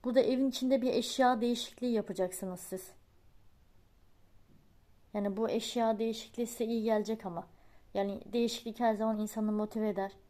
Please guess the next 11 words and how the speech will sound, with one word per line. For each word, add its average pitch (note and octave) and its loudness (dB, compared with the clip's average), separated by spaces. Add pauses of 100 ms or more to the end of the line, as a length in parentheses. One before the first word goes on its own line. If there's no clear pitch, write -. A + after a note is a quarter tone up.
(520)
ve A3+ 0
iyi A3+ 0
gelir F#3 2
arkadaşlar. F#3 -2
Size G3+ -4
de G#3 0
iyi G#3+ 0
gelecek F3+ -4
eşya F3+ -2
değişikliği F#3 -6
dostlarım. F#3 -6